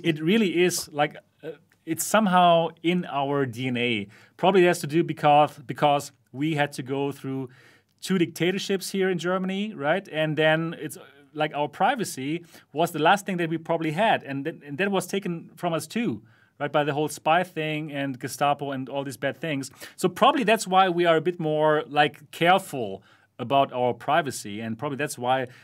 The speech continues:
we have more, like, uh, yeah, like, the bad feelings about what's going on now. And that's probably why we have the, I don't know how it's really called in English language,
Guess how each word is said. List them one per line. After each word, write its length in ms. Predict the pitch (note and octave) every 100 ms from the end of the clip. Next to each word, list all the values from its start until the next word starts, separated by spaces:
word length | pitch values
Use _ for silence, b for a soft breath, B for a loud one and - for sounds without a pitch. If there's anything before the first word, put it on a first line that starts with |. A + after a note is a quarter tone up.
| B
we 100 | B2
have 180 | C3 B2
more, 540 | B2+ B2 B2 B2+ C3 A#2
like, 340 | A#2 A#2 A#2
uh, 120 | A#2+ A2+
yeah, 300 | B2+ B2+ G#2+
like, 220 | A#2 A2
the 80 | A#2
bad 160 | C3
feelings 460 | - D3 C3 G#2+ -
about 420 | - G#2 A2+ A2 - _ -
what's 180 | A#2+ A#2
going 180 | A#2
on 180 | B2 C#3+
now. 200 | A2 A2+
And 100 | B2
that's 120 | D#3 D#3+
probably 240 | A3 A3
why 380 | D3+ D#3+ G3+ G3+ B B B
we 80 | E3
have 240 | F3 F#3 -
the, 240 | F3 F3
I 80 | D3
don't 140 | F#3+
know 200 | A3 G3
how 160 | D3 D#3
it's 200 | D#3+ - E3
really 200 | D#3 F3+
called 480 | - D#3 F3 G3+ - _
in 120 | D#3+
English 240 | E3 F#3 D#3+
language, 460 | E3+ F3 F3+ -